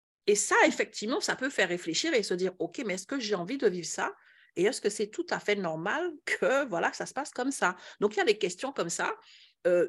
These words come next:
je rentrerai pas dans le débat de certaines, de certaines, euh, comment dirais-je, de certaines personnes comme, euh, euh, Elon Musk, euh, euh, et Trump à un moment donné, qui tout simplement, euh,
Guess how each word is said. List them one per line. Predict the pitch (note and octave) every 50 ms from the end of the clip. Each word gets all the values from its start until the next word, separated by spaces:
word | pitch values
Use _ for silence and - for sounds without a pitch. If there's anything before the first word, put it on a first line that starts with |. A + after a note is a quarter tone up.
| - - -
je | - G#3 G3+
rentrerai | G3 G#3 G3+ - A#3 G#3 G3 G3
pas | G3 A#3+
dans | B3 A3+ G3
le | F#3 F3
débat | F3 E3+ F3+ F3+ G3 G3+ G#3+
de | F3+ F3 E3+
certaines, | E3+ - F#3+ D3 - - G3+ F#3+ F#3+ F#3+ F3+ D#3+ D#3 D#3+ - - - - - - - - -
de | C#3+ D3 E3+ F3 F3 E3
certaines, | E3+ - - F3+ D3+ - - - G3+ F#3+ F#3+ F#3+ F3
euh, | D#3+ D#3 D3 D3+ C#3 G2+ E2 - C#2 C2 - - -
comment | - E3+ E3 E3+
dirais-je, | E3+ E3+ E3+ F3 F3+ F3 E3+ F3 D#3+ C#3 F#2+ - -
de | - E3+ F3
certaines | F3 E3+ D#3 - F#3 F#3
personnes | F#3 G#3 G#3 G3+ - - F3+ G3 G3+ F#3+
comme, | F3+ - F#3+ E3 F3 E3+
euh, | D#3 D#3 D3 D3 - - - - _ _ -
euh, | E3 E3 D#3+ D#3 -
Elon | - F3 F3 E3
Musk, | E3 E3+ F3 F3 F3+ F#3+ - - - -
euh, | D#3+ D3 D3+ C#3+ B2+ - D3+ D#3+ - -
euh, | D#3+ D3+ D3+ D3+ -
et | D#3 D3+ -
Trump | - - G3 F#3+ -
à | E3+
un | E3
moment | E3+ D#3+ D#3 D#3 D3+
donné, | D#3+ E3 E3+ F#3 G3 G#3 G#3
qui | - F#3
tout | E3+ F3+ F3
simplement, | - D#3+ D#3+ - D#3+ D#3 E3+ F#3 G3 E3+ D#3
euh, | - -